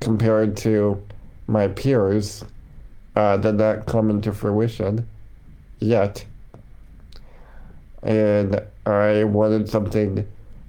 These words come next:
totally different by this point. I didn't want to be in the hospital at twenty-seven at this time of year fighting for my life. I didn't want that,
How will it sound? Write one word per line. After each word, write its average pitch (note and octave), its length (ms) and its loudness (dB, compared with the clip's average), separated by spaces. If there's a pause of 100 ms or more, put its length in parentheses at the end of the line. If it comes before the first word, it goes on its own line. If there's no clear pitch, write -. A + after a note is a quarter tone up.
(120)
totally A2 760 0
different G#2 560 0 (840)
by G#2+ 160 4
this G2 180 0
point. F#2+ 420 0
I - 60 -2
didn't C3+ 160 2
want G#2 120 2
to G2+ 60 0
be G2 120 0
in F#2 60 -2
the - 140 -4
hospital G2+ 720 0 (460)
at G2+ 160 0
twenty-seven G#2+ 800 2 (680)
at G#2 160 2
this G#2 180 0
time G#2+ 260 2
of G2+ 180 2
year G2 420 2 (580)
fighting G#2+ 340 0
for G#2+ 160 -2
my G2+ 160 4
life. G#2 280 2
I G2+ 100 2
didn't B2+ 160 0
want F#2+ 240 -2
that, G#2 340 0